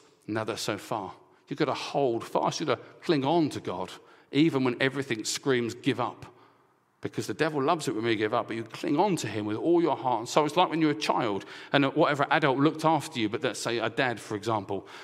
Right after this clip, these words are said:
uh, but it could be anyone, and you're terrified. What do you do when you're about that high? You just grab onto their leg and you don't let go.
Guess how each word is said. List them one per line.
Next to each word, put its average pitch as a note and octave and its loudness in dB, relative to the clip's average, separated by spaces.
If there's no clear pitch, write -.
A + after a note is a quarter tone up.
uh, B2 4
but A#2+ -2
it A#2+ -4
could C3 4
be B2+ -4
anyone, G2+ -2
and A#2+ 0
you're A#2+ -2
terrified. G#2 0
What D3 0
do G3 2
you F#3 2
do F3+ 2
when C#3 2
you're A2+ 0
about A#2 0
that C3 0
high? A#2 -2
You - -12
just D#3 -2
grab D#3 2
onto D#3 2
their A#2+ 0
leg A#2+ -2
and C#3 2
you C3+ 2
don't B2 0
let A#2+ -8
go. A#2 -6